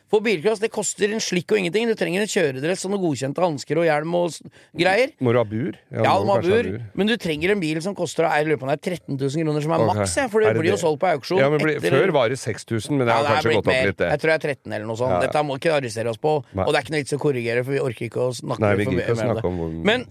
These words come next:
Speaker 1: men det som er,
Speaker 2: reglene.
Speaker 1: kom dere,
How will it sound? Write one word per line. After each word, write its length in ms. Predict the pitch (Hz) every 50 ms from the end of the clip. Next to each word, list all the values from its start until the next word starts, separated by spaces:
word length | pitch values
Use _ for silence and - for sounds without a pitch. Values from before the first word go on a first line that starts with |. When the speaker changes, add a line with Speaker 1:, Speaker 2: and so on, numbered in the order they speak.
| -
Speaker 1:
men 160 | - 214 233
det 140 | 233 226 220
som 140 | 190 220 220
er, 180 | 220 233 254 - -
Speaker 2:
reglene. 180 | - 87 90 95 - _ _ _ _ _ _
Speaker 1:
kom 460 | - - 208 196 180 165 156 160 160 156
dere, 340 | 180 190 208 226 233 208